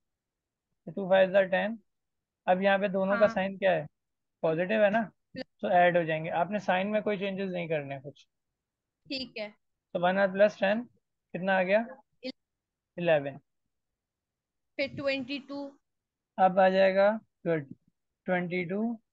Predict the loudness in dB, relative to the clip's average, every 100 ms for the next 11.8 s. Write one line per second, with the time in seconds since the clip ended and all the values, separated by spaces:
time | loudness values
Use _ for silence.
0 | _ _ _ _ _ _ -2 -2 -2 -2
1 | -2 -2 0 0 0 0 0 4 6 4
2 | 2 0 -2 -4 -4 -4 -4 -4 -4 -4
3 | -2 -2 0 0 -2 -2 -8 -10 -10 -12
4 | -16 _ _ _ _ _ _ _ -6 2
5 | 2 2 -6 -10 -12 -12 -4 -2 -2 -2
6 | -2 -2 -4 -4 -2 0 0 -4 _ _
7 | _ -4 -4 -2 0 2 2 0 2 4
8 | 4 4 2 0 -2 -6 -8 _ _ _
9 | _ _ _ _ _ _ -12 -10 -8 -8
10 | -10 _ _ _ _ -2 0 -2 -2 0
11 | 0 2 0 0 -2 -6 -6